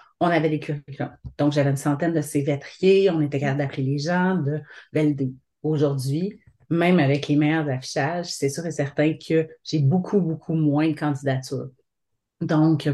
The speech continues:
pour les mêmes types de postes. Fait qu'il y a énormément de postes où ce qu'on n'a pas beaucoup de candidats, où ce que, justement, on se doit se démarquer, les candidats peuvent maintenant choisir. Donc, j'ai plus cent personnes pour un poste, mais j'ai cent postes pour une personne.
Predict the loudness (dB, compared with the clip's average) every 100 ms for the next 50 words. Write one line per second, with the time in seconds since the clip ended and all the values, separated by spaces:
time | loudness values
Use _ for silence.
0 | 0 2 4 4 2 0 -2 0 0 -2
1 | -8 -10 _ -20 _ -12 -2 -2 0 0
2 | 2 2 0 0 0 -2 -4 -8 -8 0
3 | 2 2 0 -2 -2 -2 -6 -2 -2 0
4 | 0 0 -2 -12 _ _ -20 -6 -2 -2
5 | -4 -2 0 2 2 0 -2 -2 -2 -2
6 | -2 -2 -2 -4 -8 -4 -4 -4 _ -4
7 | -2 -2 -2 -2 0 -2 0 -2 -2 -4
8 | -4 -6 -6 -8 -2 -2 0 -2 -2 -6
9 | -16 -20 -4 0 0 -2 -4 -4 0 0
10 | 0 0 2 2 2 0 0 2 0 2
11 | -4 -4 -4 -4 -2 0 0 -2 -6 -4
12 | -4 -6 -6 -6 -6